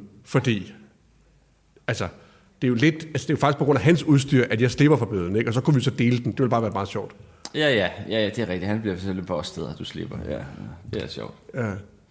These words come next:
Speaker 1: Ja, der gætter på, at han bliver bustet, for han kunne ikke nå at sætte farten ned, men jeg
Speaker 2: Nej,
Speaker 1: kunne, jeg
Speaker 2: det,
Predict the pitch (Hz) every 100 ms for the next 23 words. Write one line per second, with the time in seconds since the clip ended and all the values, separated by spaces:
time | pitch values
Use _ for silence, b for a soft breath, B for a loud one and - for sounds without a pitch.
0 | B B 143 117 131 165 147 127 113 117
1 | 113 - 117 110 123 117 117 110 101 107
2 | 113 98 98 104 101 117 98 87 90 104
3 | - 104 82